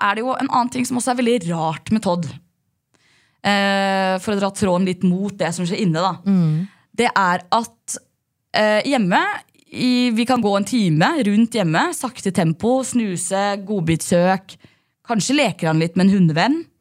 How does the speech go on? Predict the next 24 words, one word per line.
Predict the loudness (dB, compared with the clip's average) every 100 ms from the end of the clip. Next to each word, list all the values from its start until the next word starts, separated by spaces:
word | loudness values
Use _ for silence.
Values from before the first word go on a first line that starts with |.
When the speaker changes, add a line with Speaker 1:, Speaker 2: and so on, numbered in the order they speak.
| _ _ _ -2
Speaker 1:
noe | 0 2
sånt. | 0 0 -8 -20 _ _ _ _ _ _
Ehm, | 0 2 2 2 2 2 2 2 0
strålende | -4 -2 0 0 -4
fornøyd. | -2 -2 -2 -4 0
Halen | 2 2 -2
opp | -2 -2
og | -2
logrer. | 0 0 0
Han | 0
er | 2
jo | 2
en | 2
hund | 2
som | -2 0
alltid | 0 -2 -4 0
har | 2
halen | 2 2 2 0
opp. | -2 0 0 -2 _ _ _ _ _ _ -4
Bortsett | -2 -2 -4
fra | 0 0 0 -12 _ _ _ _
når | -6
vi | -2
går | -2